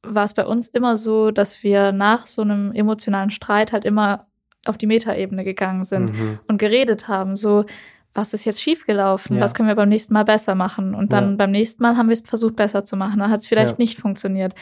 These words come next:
Speaker 2: Ja.
Speaker 1: Dann ha-, haben wir wieder drüber geredet
Speaker 2: Ja.
Speaker 1: und dann hat's beim nächsten Mal schon besser funktioniert.
Speaker 2: Ja.
Speaker 1: Und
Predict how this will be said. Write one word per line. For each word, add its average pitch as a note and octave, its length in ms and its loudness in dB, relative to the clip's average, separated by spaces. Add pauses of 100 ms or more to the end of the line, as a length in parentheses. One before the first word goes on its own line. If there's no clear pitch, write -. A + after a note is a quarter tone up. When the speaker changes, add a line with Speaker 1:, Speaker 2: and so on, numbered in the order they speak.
(140)
Speaker 2:
Ja. B2+ 200 -4
Speaker 1:
Dann G#3 560 0
ha-, - 160 -8 (100)
haben A3 120 4
wir A3 80 4
wieder B3 180 4
drüber G3 260 0
geredet F#3+ 420 0
Speaker 2:
Ja. - 40 -2
Speaker 1:
und G3+ 80 0
dann G3+ 380 2 (100)
hat's A3 300 -2
beim G#3 180 0
nächsten G#3+ 220 -2
Mal G#3+ 80 0
schon G#3+ 160 0
besser G#3+ 260 2
funktioniert. G3 640 -6
Speaker 2:
Ja. G3+ 120 2
Speaker 1:
Und G3+ 160 -2